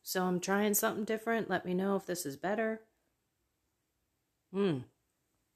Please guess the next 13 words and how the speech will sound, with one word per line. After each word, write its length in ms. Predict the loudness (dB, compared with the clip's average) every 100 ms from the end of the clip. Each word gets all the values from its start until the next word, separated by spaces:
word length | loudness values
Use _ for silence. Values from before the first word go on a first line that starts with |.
| _ _ _ _ _ _ _ _ -8 -4
I 120 | 0 2
was 140 | 4
on 220 | 4 6
Relevant 340 | 6 6 4 2
Radio 380 | 2 4 4
yesterday. 720 | 4 4 2 -2 0 0 0 -2 _ -20 -20 _ _ _ _ _ _ -2
I 140 | 4
replayed 540 | 8 8 6 -2 0
it 180 | 2 0
and 160 | -2 -4
it 140 | 0
sounded 480 | 0 0 0 0 0
so 720 | 0 0 0 0 0 0 -2